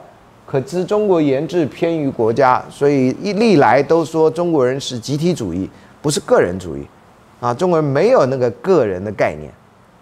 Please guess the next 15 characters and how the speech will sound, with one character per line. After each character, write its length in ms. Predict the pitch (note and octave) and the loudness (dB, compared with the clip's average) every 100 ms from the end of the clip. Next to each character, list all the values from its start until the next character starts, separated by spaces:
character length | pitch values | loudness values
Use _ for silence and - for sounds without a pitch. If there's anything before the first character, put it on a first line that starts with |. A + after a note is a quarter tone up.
| - | -14
啊， 180 | G#2 A2+ | -8 -6
这 160 | A#2+ B2+ | -6 -8
是 240 | B2 B2 | -6 -8
经 220 | G#2+ D3+ | -8 -8
常 260 | C3 G#2+ A#2+ A#2 - | -8 -10 -10 -12 -12
提 140 | C3+ | -10
到。 240 | A#2 G#2 - - - - | -6 -8 -10 -20 -16 -4
而 140 | D#3+ | -2
不 140 | F3+ G3 | -2 -6
恤 200 | - A3 D#3 | -2 2 2
人 200 | C#3+ E3+ | 2 0
人 220 | E3+ D#3 | -2 -4
之 100 | D#3 | -8
私 440 | D3 - - E3 | -12 -16 -10 -6
利 200 | F3 D3 | -4 -4